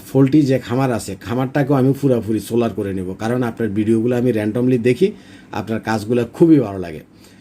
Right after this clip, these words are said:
তো actually উনার যে বাড়ি, আপনি যদি একটু খেয়াল করেন, কাজটা কমপ্লিট হয় নাই, আহ, যেহেতু under construction-এ আছে, হয়তো বা ভালো দেখা যাচ্ছে না, কিন্তু এটা যখন কমপ্লিট হবে, এটা খুব নাইস একটা বাড়ি, সাইজেও অনেক বড় এবং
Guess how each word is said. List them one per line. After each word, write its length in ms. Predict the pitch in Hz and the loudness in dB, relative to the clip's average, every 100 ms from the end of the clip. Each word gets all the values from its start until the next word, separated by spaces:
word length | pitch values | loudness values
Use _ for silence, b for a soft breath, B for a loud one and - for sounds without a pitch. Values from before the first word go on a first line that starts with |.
| B - | B -8
তো 120 | 135 135 - | -4 -4 -4
actually 480 | 143 - 208 220 226 - | -4 4 4 6 2 4
উনার 380 | 165 180 190 160 | 4 6 2 2
যে 140 | 170 | 2
বাড়ি, 480 | 127 92 123 110 104 | 2 0 0 0 -2
আপনি 240 | 104 127 | -4 -4
যদি 180 | 117 120 | -2 0
একটু 200 | 120 156 147 | 0 -2 -2
খেয়াল 280 | 139 135 | 2 2
করেন, 300 | 131 131 110 120 - - | 4 2 2 -4 -10 -8
কাজটা 300 | 117 113 151 | -4 -4 -2
কমপ্লিট 460 | 143 135 123 165 160 | 0 2 4 4 4
হয় 140 | 135 | 2
নাই, 200 | 113 151 | 0 -2
আহ, 720 | 185 - - - - 98 104 95 | -6 -20 -20 -20 -16 -12 -10 -4
যেহেতু 280 | 107 120 139 | 0 2 4
under 280 | 127 113 107 | 4 2 0
construction-এ 640 | 113 110 113 104 131 120 | 0 -2 -2 -2 0 2
আছে, 300 | 101 95 127 - B - | 0 -6 -10 -10 B -14
হয়তো 240 | 98 107 117 | -6 -2 0
বা 100 | 117 | 0
ভালো 240 | 107 110 | 2 0
দেখা 220 | 107 98 | 0 -2
যাচ্ছে 260 | 110 98 101 | -4 -4 -6
না, 80 | 95 | -6
কিন্তু 280 | 107 104 117 | -4 0 0
এটা 160 | 131 | 2
যখন 220 | 135 139 | 0 0
কমপ্লিট 540 | 151 143 143 143 190 156 | 0 4 4 6 4 4
হবে, 220 | 110 107 | -2 -4
এটা 140 | 117 135 | -6 -6
খুব 180 | - 160 | -8 -4
নাইস 440 | 117 104 156 190 | -4 0 0 2
একটা 220 | 143 - 101 | -2 -4 -8
বাড়ি, 240 | 95 80 - B B B | -8 -10 -14 B B B
সাইজেও 500 | - 123 131 139 156 | -6 0 2 6 6
অনেক 340 | 165 160 160 139 | 6 4 2 2
বড় 240 | 143 151 214 - - | 4 2 0 -10 -8
এবং 280 | 120 143 | -4 -4